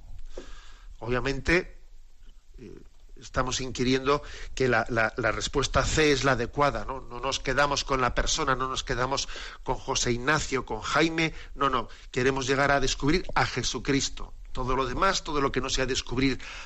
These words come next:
a Jesucristo es tener, pues, una relación y una imagen del sacerdote equivocada. Quinta pregunta.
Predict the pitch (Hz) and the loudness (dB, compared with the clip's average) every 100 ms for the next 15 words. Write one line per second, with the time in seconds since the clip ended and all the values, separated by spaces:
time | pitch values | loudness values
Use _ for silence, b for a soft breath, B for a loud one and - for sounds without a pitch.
0 | - 123 123 123 147 151 - 139 - 135 | -6 -4 -2 0 2 2 2 0 2 2
1 | 139 135 B B B - - - 131 131 | 4 2 B B B -12 -6 -4 2 4
2 | 131 123 117 110 123 175 160 147 127 123 | 4 4 2 2 4 4 4 -2 -4 0
3 | 123 120 131 120 117 - 107 117 123 127 | 0 2 0 0 0 0 0 0 2 0
4 | - 95 - 107 - - - - - - | 0 -6 -2 -2 -2 -10 -14 -16 -16 -16
5 | B B B B B - 165 156 151 127 | B B B B B 0 2 4 4 2
6 | 117 110 95 | 0 -6 -10